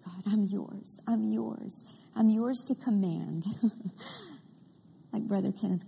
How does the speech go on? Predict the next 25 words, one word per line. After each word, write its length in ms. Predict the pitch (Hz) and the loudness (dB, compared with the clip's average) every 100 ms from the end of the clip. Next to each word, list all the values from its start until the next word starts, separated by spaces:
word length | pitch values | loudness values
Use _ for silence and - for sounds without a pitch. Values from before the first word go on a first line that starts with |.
| - | -4
Copeland 380 | 175 180 180 | -4 -2 -4
says, 340 | - 208 190 185 | -4 -4 -4 -4
"I'm 160 | - | -2
yours 380 | 104 104 - - | 0 0 0 -4
to 160 | - - | -8 -4
command 420 | 190 185 180 165 | -2 0 -2 -4
this 200 | - - | -6 -6
day, 260 | - 175 190 - | -6 -6 -8 -10
Father." 360 | - 175 190 175 - - - | -12 -10 -10 -12 -16 -20 -6
I 100 | - | 0
don't 140 | 220 - | 0 2
want 140 | 208 | 2
to 60 | 208 | 2
be 140 | 196 190 - | 2 -2 -4
frivolous 640 | 180 165 165 180 - - - - - - - - - - - - - - - - - - | -4 -4 -6 -4 -4 -6 -10 -20 -20 -20 -20 -20 -20 -20 -20 -20 -20 -20 -20 -20 -20 0
in 160 | 214 190 | 4 4
just 340 | 214 196 - | 4 2 2
taking 340 | 208 196 190 185 | 0 0 -2 -2
care 300 | 202 180 185 | -2 0 0
of 80 | |
my 280 | 175 180 185 | 0 0 0
business 500 | 180 175 165 170 170 | -2 -2 -2 -2 -2
and 140 | 180 170 | -2 0
getting 280 | 185 175 | 0 -2
tired 560 | 185 - 185 - - - | -6 -6 -6 -6 -8 -10